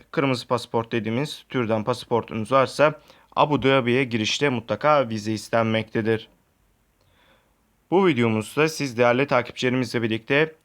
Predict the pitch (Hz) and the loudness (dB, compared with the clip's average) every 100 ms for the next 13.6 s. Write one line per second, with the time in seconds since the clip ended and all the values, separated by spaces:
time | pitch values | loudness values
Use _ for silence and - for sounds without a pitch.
0 | _ - 139 156 147 156 147 139 139 147 | _ -2 0 2 4 2 4 2 2 0
1 | 120 113 107 131 143 - 123 123 135 123 | -2 -4 0 2 2 -2 -8 -2 -2 -4
2 | - 143 117 123 131 123 123 139 143 - | 0 2 4 2 0 -2 0 0 0 -14
3 | _ _ 127 143 - 113 127 143 131 - | _ _ -2 0 2 2 2 0 -2 -2
4 | 113 117 127 127 110 113 107 107 127 135 | 2 4 4 2 -2 -4 -4 -2 -2 2
5 | 143 139 143 143 151 147 - - 147 - | 2 4 0 0 0 -2 -2 -4 -6 -10
6 | _ _ _ _ _ - 120 117 127 156 | _ _ _ _ _ -6 -2 0 2 0
7 | 170 127 147 160 131 113 101 120 151 151 | -2 -6 0 4 4 4 2 2 4 4
8 | 110 110 139 147 139 143 139 131 139 135 | 2 2 2 0 0 0 0 0 2 4
9 | 135 156 - - 110 110 107 107 101 - | 4 0 -4 -4 -2 -2 -2 -4 -6 -2
10 | 147 170 - _ _ _ _ 107 101 120 | 0 0 -4 _ _ _ _ -6 0 0
11 | 135 135 131 156 - 139 147 160 156 - | 2 4 4 0 -2 -2 -2 -2 -2 2
12 | 147 139 127 131 135 131 117 113 117 117 | 4 4 4 4 2 0 -2 -2 -2 0
13 | 123 147 143 143 139 | 2 0 0 2 0